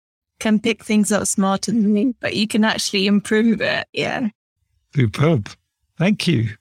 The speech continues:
Speaker 2: I'm pondering over that, because I think you're so right. It goes back to find how you learn best and follow that.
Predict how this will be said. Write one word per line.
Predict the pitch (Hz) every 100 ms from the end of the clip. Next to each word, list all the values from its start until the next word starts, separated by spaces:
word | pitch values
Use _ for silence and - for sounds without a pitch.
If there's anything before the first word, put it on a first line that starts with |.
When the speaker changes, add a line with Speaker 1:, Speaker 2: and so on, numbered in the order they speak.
| _
Speaker 2:
I'm | 160 170 151 135 - _ _ _ _ _
pondering | - 175 143 135
over | 170 151
that, | 117 117 170
because | 113 143
I | 147
think | 151 147
you're | 139
so | 156 139
right. | 139 151 120 - - - _ _ _ _ _
It | 160 131 _ _ -
goes | - 151 120
back | 147 160 -
to | - 143 135 113 - - - _ _ _ _
find | - - 143 151 147
how | 120
you | 139 135
learn | 131 135 123
best | 131 127 - - - _ _
and | 233 127 117
follow | 131 135 160
that. | 113 165